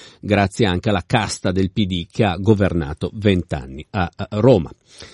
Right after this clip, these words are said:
Allora, tra poco avremo un altro ospite, ve lo presenterò tra breve,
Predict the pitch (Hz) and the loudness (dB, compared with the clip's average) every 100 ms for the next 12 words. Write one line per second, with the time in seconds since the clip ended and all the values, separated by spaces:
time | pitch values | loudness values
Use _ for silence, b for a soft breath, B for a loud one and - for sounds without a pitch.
0 | B - 87 80 87 117 139 117 120 120 | B -4 -2 -2 0 2 4 4 4 4
1 | 120 120 120 127 156 - 143 151 107 101 | 4 4 4 4 4 2 2 4 4 2
2 | 90 90 _ - - - 87 85 85 90 | 0 -2 _ -20 -16 -6 -4 -4 -2 -2
3 | 87 98 113 151 175 196 185 | 0 0 4 6 6 6 2